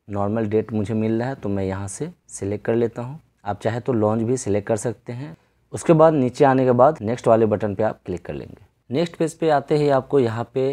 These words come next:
टाइम स्लॉट दिख रहा होगा, आप अपने सहूलत के according यहाँ से टाइम सिलेक्ट कर सकते हैं।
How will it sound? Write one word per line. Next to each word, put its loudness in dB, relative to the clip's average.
टाइम -4
स्लॉट 2
दिख -2
रहा 0
होगा, 0
आप 4
अपने -2
सहूलत -2
के -4
according -2
यहाँ -6
से -6
टाइम -6
सिलेक्ट -6
कर -6
सकते -14
हैं। -20